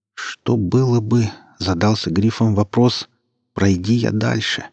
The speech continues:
Они бы повалились? Скорее всего, да и придавили меня". Странная аномалия. Вспомнились кадры из документальных фильмов о природе, где болото, покрытое плотным слоем ряски,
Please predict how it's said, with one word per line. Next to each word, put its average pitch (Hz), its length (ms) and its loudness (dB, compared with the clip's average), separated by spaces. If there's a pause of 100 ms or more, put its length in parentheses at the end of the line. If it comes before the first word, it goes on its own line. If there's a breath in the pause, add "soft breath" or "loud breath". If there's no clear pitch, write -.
(1120)
Они 95 180 2
бы 101 160 0 (200)
повалились? 110 760 0 (840)
Скорее 120 360 0
всего, - 480 -4 (420)
да 95 100 2
и 123 100 4
придавили 120 640 2
меня". 101 380 0 (960)
Странная 90 540 -2
аномалия. - 540 -14 (800)
Вспомнились 101 520 4
кадры 98 380 0
из - 100 -8
документальных 98 680 2
фильмов 113 420 2
о 78 60 -4
природе, 107 540 2 (440 soft breath)
где 151 200 -4
болото, - 680 0
покрытое 123 480 -2
плотным 113 440 0
слоем 113 400 2
ряски, 147 440 0